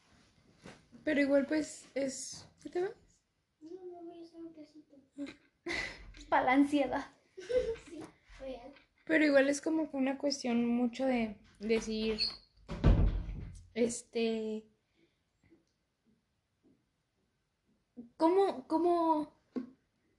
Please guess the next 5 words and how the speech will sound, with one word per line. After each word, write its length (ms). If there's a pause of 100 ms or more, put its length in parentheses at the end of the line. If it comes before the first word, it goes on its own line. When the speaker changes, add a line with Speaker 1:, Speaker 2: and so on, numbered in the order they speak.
(680)
Speaker 1:
te 140
amas 760 (800)
a 160
ti 100
mismo 360